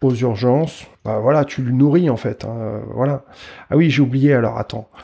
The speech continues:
On va se mettre sur la version quatre ici et je vais lui préciser avant, le conditionner. « Je veux que tu écrives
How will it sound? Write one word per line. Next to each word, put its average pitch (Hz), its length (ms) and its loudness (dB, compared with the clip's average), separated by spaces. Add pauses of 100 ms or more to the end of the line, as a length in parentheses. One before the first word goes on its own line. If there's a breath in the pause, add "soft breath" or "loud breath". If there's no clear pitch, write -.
(180 loud breath)
On 120 100 -4
va 131 100 2
se - 140 -4
mettre 127 160 -2
sur 123 100 -4
la 110 80 -2
version 113 320 -8
quatre 139 320 -2
ici 147 460 -2
et 135 60 0
je 117 120 -4
vais 127 60 0
lui 117 160 -2
préciser 123 480 -2
avant, 117 320 2 (480 loud breath)
le 139 100 4
conditionner. « 127 580 2 (260 loud breath)
Je 120 160 4 (260)
veux 113 460 0 (880 loud breath)
que 123 280 0 (360)
tu - 320 -6 (240)
écrives 143 600 2